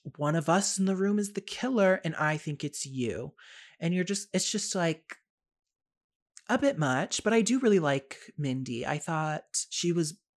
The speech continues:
I liked her more in this one than I did in five, and I even liked her in five, so I really liked her. The core four were really well done here. I really was rooting for them all, so I'm not that terribly upset that none of them died. I know a lot of people were,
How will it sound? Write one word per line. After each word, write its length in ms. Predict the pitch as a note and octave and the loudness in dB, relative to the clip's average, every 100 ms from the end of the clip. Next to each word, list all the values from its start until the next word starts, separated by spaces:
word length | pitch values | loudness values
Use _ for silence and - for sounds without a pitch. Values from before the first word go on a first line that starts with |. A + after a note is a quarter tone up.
| - | -2
I 80 | E3+ | 2
liked 280 | F3 F#3+ - | 4 2 2
her 100 | G#3+ | 2
more 220 | F3+ D3 | 2 2
in 100 | C3 | 0
this 200 | A#2+ - | -2 -2
one 120 | D#3+ | -4
than 120 | D3 | -4
I 80 | C#3 | -6
did 340 | C3 C3+ C3 - | -6 -6 -6 -8
in 340 | D3 B2+ B2+ - | -8 -6 -6 -8
five, 480 | - B2 G#2+ C#3 E3+ | -8 -4 -2 -2 -2
and 80 | D3+ | -4
I 120 | D3 | -4
even 220 | D3 C3 | -4 -4
liked 240 | A#2 B2+ | -6 -8
her 80 | - | -8
in 100 | D3+ | -8
five, 300 | - C#3+ D3+ | -4 -4 -4
so 120 | - | -4
I 40 | E3 | -2
really 280 | E3+ F#3 E3+ | 0 0 0
liked 300 | C#3 - - | -2 -4 -10
her. 180 | - - - - - _ | -12 -12 -20 -20 -20 _
The 80 | D#3+ | -2
core 280 | - A3+ B3+ | 2 0 0
four 420 | - E3 D3+ C#3 | 2 4 6 4
were 440 | C3+ C3+ C3+ - _ _ _ _ _ _ _ | 4 2 0 -4 _ _ _ _ _ _ _
really 300 | D3+ D3+ D3 | -4 -2 0
well 240 | C#3+ B2+ A#2+ | 0 0 -2
done 280 | A#2+ A2 A#2 | -4 -6 -6
here. 200 | C3 B2 | -6 -4
I 120 | C#3 C#3 | -4 -2
really 200 | E3 E3 | 0 2
was 220 | E3 C3+ C3 | 2 0 -2
rooting 320 | B2+ C3+ C#3+ | -2 -2 -4
for 160 | - | -6
them 180 | B2+ B2 | -6 -6
all, 480 | G#2+ A2+ A#2 D3+ F#3 - - - _ | -6 -8 -6 -6 -10 -14 -20 -20 _
so 680 | - - D3+ D3 D3 D3 - _ - | -8 -2 0 2 0 -2 -4 _ -6
I'm 200 | D#3 E3 | -2 0
not 360 | E3 G3 - C3 | -2 -2 -4 -4
that 280 | C3 C#3+ - _ _ _ _ _ - | -4 -6 -10 _ _ _ _ _ -8
terribly 560 | - C#3 D3 D3+ D3 | -4 0 0 0 -2
upset 480 | C3 - - B2+ - | -2 -2 -2 -2 -2
that 140 | C3+ | -4
none 160 | C3 B2+ | -2 -2
of 100 | B2+ | -2
them 180 | B2+ B2 | -4 -4
died. 420 | A#2 A2 A#2 C#3+ | -4 -4 -4 -2
I 80 | C3+ | -2
know 180 | C#3 D3+ | 0 0
a 40 | |
lot 200 | E3 C3+ | 0 0
of 120 | C3+ - | -2 -6
people 460 | B2+ - B2+ A#2+ B2+ | -8 -4 -6 -6 -6
were, 340 | A#2+ A#2+ | -6 -8